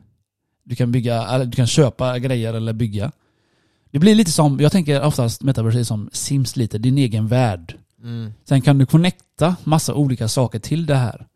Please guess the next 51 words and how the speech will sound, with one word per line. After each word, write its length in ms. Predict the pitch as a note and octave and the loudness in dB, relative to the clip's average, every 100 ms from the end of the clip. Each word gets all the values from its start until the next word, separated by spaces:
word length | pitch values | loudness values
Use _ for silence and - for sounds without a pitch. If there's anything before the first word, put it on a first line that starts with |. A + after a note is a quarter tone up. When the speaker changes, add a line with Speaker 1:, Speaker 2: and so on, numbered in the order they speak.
| - | -20
Speaker 2:
Mhm. 240 | A2 A2+ | -16 -2
Speaker 1:
Typ 160 | B2 A#2 | -2 -2
att 160 | A2+ | -2
du, 280 | B2 A2+ G#2+ | 0 2 2
eh, 400 | A2 G#2+ G2+ F#2+ | 0 0 -4 -6
kanske 260 | G#2 G#2+ G2+ | -6 -8 -6
vill 160 | G#2 | -2
ha, 320 | A2 G2 G2 - _ _ _ _ _ _ | -2 -2 -6 -12 _ _ _ _ _ _
du 140 | - | -8
bygger 220 | C#3 C3 A#2 | -2 0 0
ditt 160 | G#2+ | -2
eget 200 | G#2+ G#2+ | -6 -6
hem 300 | - B2 A#2+ | -4 -2 -2
och 100 | A#2+ | -4
du 120 | A#2+ | -4
kanske 200 | A2 A#2+ | -4 -4
vill 120 | A2+ A2 | -4 -2
bo 240 | A2+ G#2+ | -2 -2
i, 360 | G2+ F#2+ F#2+ F2+ | -4 -4 -6 -8
på 80 | - | -10
ett 60 | G#2+ | -8
berg 480 | G#2 C3+ C3+ B2 | -2 0 0 -2
eller 140 | A#2 A2+ | -4 -8
en 40 | |
klippa 560 | - C#3 _ - B2+ B2 | -6 -8 _ -12 -6 -4
eller 140 | A#2+ | -4
vad 140 | A#2 B2 | -4 -4
fan 160 | A#2+ | -6
som 160 | G2+ A#2 | -4 -4
helst. 160 | B2+ | -2
Såna 120 | B2+ A2 | -2 -6
här 60 | |
feta 500 | - - D#3 A#2 B2+ | -8 -4 -2 -2 0
jävla 220 | C#3 A#2 | 0 0
grejer. 360 | A#2 G#2 A#2+ A2 _ | -2 -2 -4 -4 _
Speaker 2:
Ja. 240 | B2 A#2+ A2+ | -6 -6 -4
Speaker 1:
Och 80 | C3+ | 2
där 160 | D3+ D#3+ | 2 4
kan 160 | F3 | 2
du 60 | C#3+ | 2
connecta 400 | C#3+ C#3+ - A#2+ | 2 0 -2 -2
genom 380 | A#2+ G#2+ G#2 G#2 | 0 0 -2 -4
andra 340 | - C3 A2 D3 | -2 -2 0 2
människor 420 | E3+ A#2 G2+ F#2 | 2 0 -2 -6
som 240 | G2 A2 | -4 -4
kan 220 | G#2 G#2+ A#2 | -4 -6 -4
komma 180 | A#2+ | -4
hem 220 | A2 D#3+ F3 | 0 -2 0
till 200 | D#3 A2 | -2 -2
dig 120 | G#2 | -4
via, 560 | A2 A2 G#2 G#2+ G#2 | -4 -4 -4 -4 -6